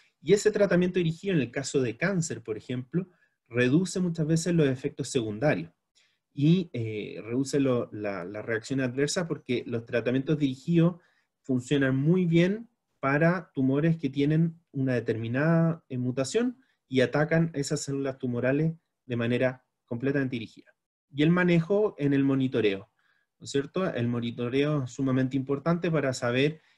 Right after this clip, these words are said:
y nos podemos adelantar cuando esa enfermedad está regresando o evolucionando.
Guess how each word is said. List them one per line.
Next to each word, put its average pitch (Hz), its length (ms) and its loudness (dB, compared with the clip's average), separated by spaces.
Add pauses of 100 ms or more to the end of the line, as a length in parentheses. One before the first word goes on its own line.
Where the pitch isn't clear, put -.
(120)
y 117 60 -12
nos 120 120 -4
podemos 127 240 0
adelantar 120 420 0
cuando 151 220 0
esa 135 140 -6
enfermedad 127 640 -6 (300)
está 127 640 -2
regresando 131 880 -2
o 120 180 -4
evolucionando. 104 840 -6